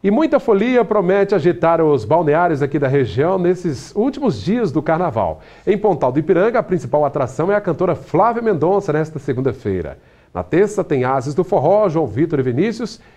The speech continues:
e o D J Décio Vieira, que animam a galera. Em Povoação, a banda De Quebrada e Circuito Sertanejo fazem a festa nesses dois dias. Já em Regência, a grande atração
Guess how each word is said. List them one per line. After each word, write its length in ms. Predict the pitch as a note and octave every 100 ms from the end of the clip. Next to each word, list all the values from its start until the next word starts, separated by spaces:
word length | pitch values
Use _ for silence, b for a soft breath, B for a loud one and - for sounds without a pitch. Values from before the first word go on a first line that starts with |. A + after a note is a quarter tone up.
| b
e 80 | D3
o 20 |
D 140 | D#3+ D#3+
J 280 | F3 F3+
Décio 600 | D3+ G#2 D3 G#3 G#3 - G3+
Vieira, 500 | F3 F3+ F#3+ E3+ B2+
que 120 | D#3+
animam 340 | B2 F#3+ A#3
a 40 | G#3
galera. 520 | F#3 C#3+ B2+ F#2+ - b b b
Em 120 | -
Povoação, 640 | G#3+ A3 A3 G#3+ - G#3 A#3 B B
a 100 | -
banda 300 | B2+ F3 D#3+
De 200 | A2 C3+
Quebrada 480 | A3+ G#3+ D3 F3 F#3+
e 60 | G3
Circuito 420 | D#3+ - G3 F3+
Sertanejo 540 | - F#3 F3 D#3+ F3
fazem 380 | E3+ D#3+ E3+ F3+
a 60 | D#3+
festa 360 | D3 D#3 D3
nesses 260 | D#3+ D#3+ A#2+
dois 240 | C3+ C#3+
dias. 400 | G2 A2 F2+ D#2+ - b
Já 200 | A#2 F#3+
em 40 | G#3+
Regência, 440 | G3+ D3+ G3+ G#3
a 60 | D3+
grande 240 | D3 E3
atração 540 | F#3 G#3 F3 D#3 E3